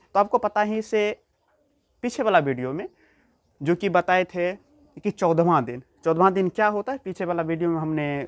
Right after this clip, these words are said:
पूरा डिटेल कर चुके हैं। चौदहवाँ दिन, तो चौदहवाँ दिन क्या होते हैं, उस दिन या हम क्या करते हैं, जो रिलेशन नहीं बनाएंगे, चौदहवाँ दिन के पहले और चौदहवाँ दिन के बाद हम बना सकते हैं। तो इसमें भी क्या होगी,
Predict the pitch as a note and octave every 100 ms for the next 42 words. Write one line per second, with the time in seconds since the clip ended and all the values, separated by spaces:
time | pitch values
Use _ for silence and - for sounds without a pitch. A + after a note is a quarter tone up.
0 | - D3 C#3 D3+ E3+ E3+ D#3+ D3 D#3+ G3
1 | E4+ - - E3 C#3 B2 A#2 B2 - _
2 | G#3+ G#3+ G3+ G#3+ D4+ C#4+ C4 G#3 F3+ D#3
3 | D3 E3+ F#3+ B3 - F#3+ F#3 G3+ F3+ G#3+
4 | G#3+ A3 - _ _ _ - D3+ D#3 E3
5 | E3 D#3+ E3+ E3 F3 F3 E3+ E3 - _
6 | _ D3+ D3+ C#3+ D3 C#3+ C#3 D3 F#3+ G3+
7 | A3+ G#3+ G3+ G#3 G3+ G#3 - _ _ -
8 | D#3 D#3+ F#3 G3 F#3+ F#3+ G3+ G#3 A3+ G#3+
9 | B3+ A4 F#3 D#3 C3 B2+ B2 B2+ C#3 D3+
10 | D#3+ G3 G3+ A3+ A3+ B3 - B3+ _ _
11 | _ _ _ - - F#3 D3+ C#3 B2+ B2
12 | C#3+ C#3+ E3+